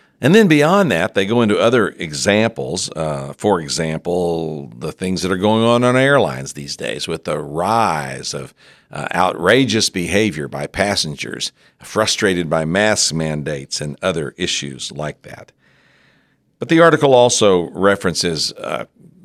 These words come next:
d-, uh, road rage and other kinds of things that are going on that are just really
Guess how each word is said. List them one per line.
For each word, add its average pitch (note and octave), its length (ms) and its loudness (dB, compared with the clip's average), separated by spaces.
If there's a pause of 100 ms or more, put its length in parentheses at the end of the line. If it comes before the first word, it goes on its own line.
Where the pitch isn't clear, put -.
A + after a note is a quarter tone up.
(420)
d-, E2 220 -6
uh, C#2+ 540 -2 (640)
road A#2 400 6
rage G#2+ 640 2
and C2+ 200 -10
other A#2+ 280 4
kinds G2 420 0
of F2 100 -6
things F2 360 -4
that D#2+ 100 -6
are D#2 80 -4
going D#2+ 320 -6
on D2 300 -8
that C2+ 120 -10
are C#2+ 80 -8
just D2 260 -10
really F#2 240 -2